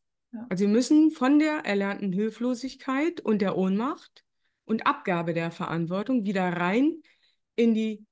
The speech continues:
Speaker 2: Handlungsmacht, in die Selbstwirksamkeit. Ich bin nicht hilflos, ich kann mich wehren.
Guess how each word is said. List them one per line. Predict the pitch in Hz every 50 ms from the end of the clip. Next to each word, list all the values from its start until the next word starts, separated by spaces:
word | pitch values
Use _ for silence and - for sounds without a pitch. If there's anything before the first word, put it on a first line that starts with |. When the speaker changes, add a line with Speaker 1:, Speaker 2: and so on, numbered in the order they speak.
| _ _ -
Speaker 2:
Handlungsmacht, | - - 262 294 285 233 196 180 180 175 - - 170 185 247 294 - - - - - _ _ _ _ _ _ _ _ _ _ _ _ _ _ _ _ _ _ _ _ _ -
in | - 247 240 240 220
die | 220 214 208 208 208 208 - _ -
Selbstwirksamkeit. | 170 175 196 220 240 277 - - - 220 214 196 202 - - 185 180 185 180 - 202 190 202 233 277 - - _ _ _ _ _ _ _
Ich | - 233 214 - -
bin | 262 247 233
nicht | 208 196 196 -
hilflos, | - 196 190 208 202 233 240 254 262 254
ich | - 240 233 226 -
kann | - 240 240 247 226
mich | 190 180 180 -
wehren. | 180 170 165 175 208 262 311 311 -